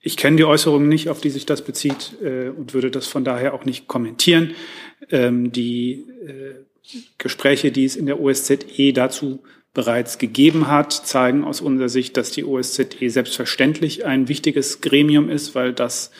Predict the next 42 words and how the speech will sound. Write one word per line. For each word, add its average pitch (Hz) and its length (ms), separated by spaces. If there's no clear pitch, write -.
ein 123 180
Gremium 131 460
ist, 131 200
in 127 180
dem, 123 460
äh, 143 140
praktisch - 380
alle 135 240
europäischen 127 720
Staaten, 123 760
äh, 170 200
vertreten 160 500
sind. 160 180
Und - 100
es 123 100
geht 131 160
ja 143 80
um 143 120
die 131 60
Sicherheit 123 460
Europas. 139 520
Ähm, 117 580
ja, 107 140
wie 127 80
gesagt, - 420
äh, 139 400
im 147 120
Übrigen 123 640
kenne 123 200
ich 123 80
die 139 100
Äußerungen 120 480
nicht 120 240
und 123 180
kenn-, 117 420
kann 123 160
sie 123 80
deswegen 127 280
jetzt - 120
auch - 80
nicht - 160
kommentieren. 123 400